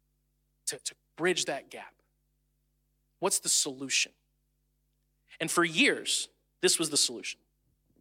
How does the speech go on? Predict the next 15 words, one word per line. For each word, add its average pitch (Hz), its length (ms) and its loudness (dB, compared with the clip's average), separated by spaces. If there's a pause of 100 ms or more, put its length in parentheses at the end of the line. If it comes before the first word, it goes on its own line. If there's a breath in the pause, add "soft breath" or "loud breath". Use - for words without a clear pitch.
(640)
I'm - 80 -14
strong 147 220 4
enough 139 140 -2
to 139 80 -2
open 123 180 -8
this, 110 140 -10
I 123 40 -8
promise. 113 340 -8
Hold 127 140 -10
on, 117 120 -16
my 120 80 -14
fingers 127 280 -12
are 127 60 -4
just 135 140 -6
sweating. 117 240 -10